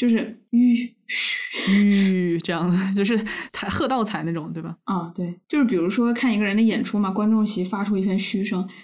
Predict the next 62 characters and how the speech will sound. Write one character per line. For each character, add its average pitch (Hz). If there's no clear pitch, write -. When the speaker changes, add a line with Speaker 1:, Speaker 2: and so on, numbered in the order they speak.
Speaker 1:
他 302
表 233
达 175
的 233
是 285
一 269
种 220
嘲 175
讽 240
和 185
不 277
满 -
啊， 196
所 269
以 269
天 320
然 208
就 208
带 220
着 202
一 202
种 180
对 202
loser 240
不 190
屑 302
的 190
意 170
味。 151
Speaker 2:
嗯， 185
这 294
个 220
我 165
还 160
真 175
没 160
想 156
到， 156
确 208
实 151
是 156
这 160
样。 160
Speaker 1:
对， 165
所 262
以 247
就 240
是 240
本 226
身 208
就 247
和 196
这 226
个 202
Fleabag 240
的 170
名 165
字， 202
它 226
有 214
一 180
种 185